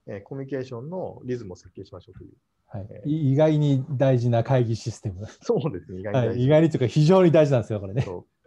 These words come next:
Speaker 1: これができてない会社が結構多いのでね。
Speaker 2: そうですね。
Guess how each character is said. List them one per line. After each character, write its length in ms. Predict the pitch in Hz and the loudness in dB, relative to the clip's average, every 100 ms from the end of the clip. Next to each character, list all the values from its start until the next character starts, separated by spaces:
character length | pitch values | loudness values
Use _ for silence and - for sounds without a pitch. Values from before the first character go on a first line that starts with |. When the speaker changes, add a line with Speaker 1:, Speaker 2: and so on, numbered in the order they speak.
| _ | _
Speaker 1:
こ 80 | 123 | -12
れ 100 | 127 | -8
が 100 | 127 | -6
で 100 | 127 | -6
き 100 | 110 | -8
て 80 | 95 | -10
な 60 | 90 | -10
い 40 | |
会 140 | 90 | -10
社 100 | - | -12
が 100 | 95 | -12
結 100 | 98 | -14
構 60 | 90 | -14
多 40 | 82 | -18
い 20 | |
の 120 | 80 | -18
で 80 | - | -20
ね。 180 | - 98 _ | -20 -20 _
Speaker 2:
そ 140 | 101 | -14
う 100 | 85 | -12
で 80 | 82 | -14
す 120 | _ - | _ -20
ね。 100 | - | -20